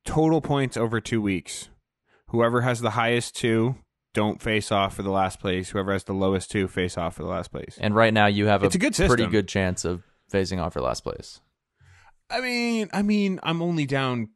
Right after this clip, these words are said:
Speaker 1: twenty points behind Patrick and thirty behind Brianna. So really,
Speaker 2: That's a lot to make
Speaker 1: yeah,
Speaker 2: up.
Speaker 1: but no.
Speaker 2: That, that, it,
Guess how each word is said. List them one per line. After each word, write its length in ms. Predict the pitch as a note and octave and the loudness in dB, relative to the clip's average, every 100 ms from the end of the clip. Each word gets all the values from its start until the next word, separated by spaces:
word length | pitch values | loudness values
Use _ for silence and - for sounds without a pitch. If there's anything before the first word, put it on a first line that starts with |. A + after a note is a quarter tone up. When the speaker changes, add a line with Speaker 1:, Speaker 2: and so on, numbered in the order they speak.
| _ | _
Speaker 1:
twenty 380 | - - A#2+ A2 | -14 -8 -4 -4
points 340 | - A2+ G2+ - | -2 -4 -4 -6
behind 360 | G2 G2 F#2 | -6 -4 -4
Patrick 480 | - G2+ G2+ F#2+ F2 | -4 -6 -4 -6 -6
and 140 | F#2 F2+ | -10 -10
thirty 420 | - G2 F#2+ D#2+ | -8 -6 -6 -8
behind 400 | D#2 F2+ F#2 F2 | -8 -8 -8 -8
Brianna. 500 | E2 D2+ D2 A1+ F#2 | -10 -10 -10 -12 -12
So 280 | - A2 G2+ | -8 -4 -4
really, 720 | E2 G#2 A#2+ A2+ G2+ F2 - _ - | -4 -4 -2 0 0 -2 -6 _ -14
Speaker 2:
That's 200 | F3+ - | -10 -8
a 40 | |
lot 220 | C#4+ B3+ - | -4 -4 0
to 80 | |
make 140 | E3 G#2 | 2 2
Speaker 1:
yeah, 240 | A2 B2 | 4 4
Speaker 2:
up. 100 | A#2+ | 4
Speaker 1:
but 140 | A#2+ G#2 | 0 -2
no. 140 | G#2 | 0
Speaker 2:
That, 280 | B2+ D#3+ A2+ | 2 0 4
that, 240 | D3 D#3 - - | 4 4 0 -10
it, 160 | - | -10